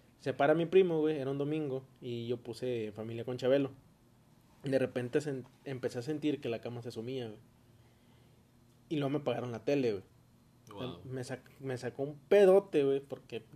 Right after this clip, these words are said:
Speaker 1: yo le dije a mi primo, se llama Jonathan, dije, "Jonathan, ¿qué pedo?" "Sí, güey, es Carlitos." Para él
Speaker 2: Ay,
Speaker 1: era algo
Speaker 2: güey,
Speaker 1: normal,
Speaker 2: no,
Speaker 1: güey.
Speaker 2: no, no.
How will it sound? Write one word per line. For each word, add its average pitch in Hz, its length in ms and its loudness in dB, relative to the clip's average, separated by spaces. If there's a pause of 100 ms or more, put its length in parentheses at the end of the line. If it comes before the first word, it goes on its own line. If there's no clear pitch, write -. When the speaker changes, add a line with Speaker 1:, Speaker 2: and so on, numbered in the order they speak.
(160)
Speaker 1:
yo 131 160 2
le 151 380 6
dije 135 540 2
a 127 100 -6
mi 123 100 -6
primo, 160 300 0
se 117 100 -10
llama 110 140 -6
Jonathan, 135 420 -4
dije, - 160 -14
"Jonathan, 214 440 -4
¿qué 208 80 -6
pedo?" 220 280 0 (520)
"Sí, 170 200 6
güey, 175 160 6
es 147 80 -2
Carlitos." 170 520 -4 (500)
Para 117 280 0
él 170 140 8
Speaker 2:
Ay, 190 60 8
Speaker 1:
era 190 120 8
algo 196 200 6
Speaker 2:
güey, 202 40 2
Speaker 1:
normal, 156 460 4
Speaker 2:
no, 202 60 2
Speaker 1:
güey. 127 160 2
Speaker 2:
no, 131 180 -6
no. 120 300 -12